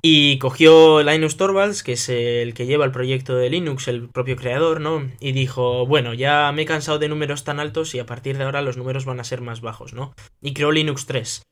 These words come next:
Y ha empezado Linux tres punto uno, tres punto dos, tres punto tres. Y, claro, llegaron un momento en el que ya iban por la tres punto diecinueve. Y Linus Torvalds cogió y hizo una,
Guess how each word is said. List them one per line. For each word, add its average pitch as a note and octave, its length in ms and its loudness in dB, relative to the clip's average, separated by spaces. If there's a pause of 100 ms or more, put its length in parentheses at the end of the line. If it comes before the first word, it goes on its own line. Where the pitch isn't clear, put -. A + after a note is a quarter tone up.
(400)
Y C#3 140 -4
ha - 20 2
empezado C#3 340 2
Linux C3+ 320 -2
tres C3+ 160 -6
punto C3 280 -4
uno, D3+ 160 -4
tres C3 140 -8
punto C3 220 -6
dos, C3+ 180 -4
tres C3 100 -16
punto C3+ 220 -8
tres. C#3+ 300 -8 (440)
Y, D3 720 0
claro, D#3+ 300 -2
llegaron C#3+ 360 -2
un F#3 60 -2
momento F#3+ 460 -4
en D#3+ 80 -4
el C3 80 -6
que C3 120 -6
ya D3 80 -2
iban E3+ 180 -2
por D3 120 -4
la C3 100 -4
tres C3+ 160 -10
punto E3+ 260 -6
diecinueve. C3 680 -4 (1000)
Y G3+ 380 0
Linus A3 360 0
Torvalds G#3 440 -2
cogió F#3 360 2
y F3+ 120 0
hizo F3 380 0
una, D3 880 2